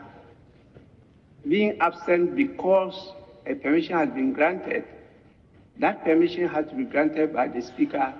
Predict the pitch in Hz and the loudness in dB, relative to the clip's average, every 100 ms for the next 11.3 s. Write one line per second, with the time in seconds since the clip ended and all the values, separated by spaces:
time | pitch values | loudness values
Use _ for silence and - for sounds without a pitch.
0 | - - - - - 143 135 135 139 143 | -18 -20 -20 -20 2 4 4 0 0 0
1 | 143 - - - - - - - - - | -2 -6 -10 -12 -16 -20 -20 -20 -20 -20
2 | - - 165 123 - 147 147 - 131 135 | -12 -2 0 -2 -2 0 0 2 2 2
3 | 139 - - - - - 120 - 139 135 | -4 -10 -18 -20 -18 -14 -8 -2 0 2
4 | 135 170 - - 113 113 - 110 - - | 0 -4 -12 -14 -4 -2 0 -2 -4 -12
5 | - - - - - - - - - - | -18 -20 -20 -20 -20 -20 -20 -20 -20 -20
6 | - - - - - - 156 170 180 180 | -20 -20 -20 -20 -20 0 4 4 2 -2
7 | - 147 147 151 151 143 - 208 214 - | 2 4 4 6 6 6 0 -4 -4 0
8 | 151 160 - 190 196 196 175 - - - | 0 0 0 -2 -2 -6 -10 -18 -20 -20
9 | - - - - - - - 147 147 143 | -20 -20 -20 -20 -20 -20 -4 4 4 6
10 | 147 143 175 165 147 147 147 131 117 113 | 4 4 2 2 4 4 2 -2 -2 -2
11 | - 101 - | -2 -2 -6